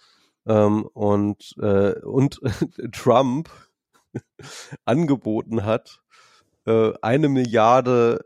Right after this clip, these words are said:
ähm, äh, äh, eine Milliarde Investitionen irgendwo, äh, äh, zu, zu machen, dass die Deu-, dass die Deutschen irgendwo eine Million Mal, Milliarde in den U S A investieren,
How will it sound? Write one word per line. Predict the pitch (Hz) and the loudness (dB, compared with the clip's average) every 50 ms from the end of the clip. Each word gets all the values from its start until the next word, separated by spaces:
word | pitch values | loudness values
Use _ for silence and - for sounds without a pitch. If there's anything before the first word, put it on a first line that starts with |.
| - - | -8 -6
ähm, | 113 110 104 104 107 107 107 107 107 107 101 - - 98 | -4 -2 -2 0 0 0 0 0 -2 -4 -8 -10 -6 -4
äh, | 107 104 107 98 104 104 104 | -2 -2 -2 0 -2 -2 -2
äh, | - | -2
eine | 107 107 113 127 123 | -2 -2 -2 0 0
Milliarde | 117 113 104 107 110 113 113 110 | 0 2 2 4 4 4 2 0
Investitionen | 101 113 113 107 113 - - 117 101 - - - 107 110 120 120 117 113 107 - - - | -2 -2 0 -2 -2 -2 -4 -6 -8 -8 -6 -6 -4 -2 -2 0 -2 -2 -4 -6 -10 -14
irgendwo, | - - - 110 110 117 113 - 98 95 98 101 101 87 - | -16 -6 -2 0 0 0 0 -2 -2 -2 0 0 0 -2 -2
äh, | - 101 101 104 98 - - 101 104 | 0 2 2 2 2 0 0 0 0
äh, | 101 - | 0 0
zu, | - - - 104 98 92 92 | -4 -6 -6 -4 -4 -4 -6
zu | - - - 98 | -8 -8 -2 0
machen, | 101 98 - - 113 104 | 0 0 0 0 -2 -2
dass | 101 - | 0 -2
die | - 104 | -4 -2
Deu-, | 92 104 78 | -2 -2 -2
dass | - 104 95 - | -2 -4 -6 -6
die | - 98 | -6 -4
Deutschen | 95 98 101 - - - 104 101 | -2 -2 -2 -2 -4 -4 -4 -4
irgendwo | - 98 107 - - 104 98 104 98 | -4 -4 -6 -8 -6 -6 -6 -6 -4
eine | - 104 104 107 | -4 -2 -2 0
Million | 104 101 101 101 101 95 | 0 0 0 -2 -2 -2
Mal, | 98 98 101 101 101 101 101 - | 0 0 0 2 0 0 -2 -4
Milliarde | 101 101 95 98 101 104 101 95 | -4 -2 0 2 2 2 2 0
in | 92 101 | -2 -2
den | 101 98 95 | -4 -4 -6
U | 95 104 | -6 -8
S | 101 - - | -6 -4 -2
A | 92 104 110 | 0 0 2
investieren, | 104 107 101 101 98 - - - 101 104 107 | 0 0 -2 -4 -4 -6 -4 -2 -2 -2 -2